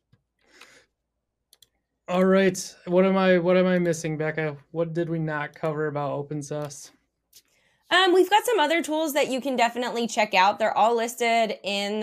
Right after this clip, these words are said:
Speaker 2: the docs. So we have a C L I tool called the Pizza C L I, um, which is pretty cool. I,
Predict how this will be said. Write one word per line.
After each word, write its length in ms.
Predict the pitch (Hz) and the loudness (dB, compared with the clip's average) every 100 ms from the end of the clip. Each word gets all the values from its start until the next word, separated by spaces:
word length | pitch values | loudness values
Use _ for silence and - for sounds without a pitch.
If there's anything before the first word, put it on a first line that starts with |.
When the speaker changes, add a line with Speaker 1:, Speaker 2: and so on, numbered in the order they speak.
| - | -8
Speaker 2:
the 460 | 208 202 190 180 190 | -4 2 2 2 0
docs. 380 | 190 170 220 - | 0 0 0 -4
So 300 | - 214 185 | -6 -2 0
we 180 | 185 185 | -2 -4
have 440 | 196 185 180 180 - | -2 2 2 0 -4
a 160 | 175 185 | -4 -4
C 220 | 185 208 | -4 -2
L 160 | 175 190 | 0 2
I 180 | 262 262 | 0 -2
tool 380 | - 262 247 247 | -8 -4 -4 -2
called 460 | 208 196 190 190 _ _ _ - | -2 0 -2 -6 _ _ _ -4
the 240 | 185 170 | -2 -2
Pizza 300 | - 254 294 | -6 -4 -4
C 180 | 302 311 | -4 -2
L 160 | 311 302 | 0 0
I, 500 | 302 294 294 285 294 - | 2 2 2 -2 -6 -8
um, 500 | 202 190 185 185 190 | -6 -6 -6 -12 -10
which 200 | 214 233 | -10 -8
is 120 | 226 | -12
pretty 300 | - 226 208 - | -8 -8 -8 -8
cool. 360 | 208 208 220 _ _ _ _ _ _ _ | -6 -6 -8 _ _ _ _ _ _ _
I, 600 | 196 180 160 - 175 190 | -2 -2 -2 -6 -6 -8